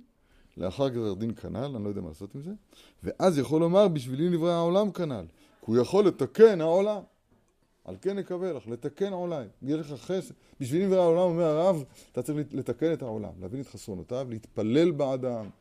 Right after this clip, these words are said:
וכולי. וזה מבחינת קבלת התורה בשבועות, שהוא שישי בסיוון,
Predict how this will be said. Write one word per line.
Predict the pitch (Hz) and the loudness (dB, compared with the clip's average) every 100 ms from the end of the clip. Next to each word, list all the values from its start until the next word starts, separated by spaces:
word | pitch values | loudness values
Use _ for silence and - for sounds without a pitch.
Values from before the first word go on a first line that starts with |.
| _ _ | _ _
וכולי. | - 80 65 _ _ _ - - _ _ _ - | -14 -14 -14 _ _ _ -20 -20 _ _ _ -12
וזה | 85 | -4
מבחינת | 120 139 160 | -4 -2 -2
קבלת | 147 123 139 | -2 0 0
התורה | 135 151 | 0 0
בשבועות, | 156 147 147 175 | 0 -2 -2 -2
שהוא | 143 127 | -2 -6
שישי | - 127 - 190 175 | -6 -8 -4 -2 -2
בסיוון, | 147 151 165 151 180 214 175 | -4 -6 -6 0 2 2 0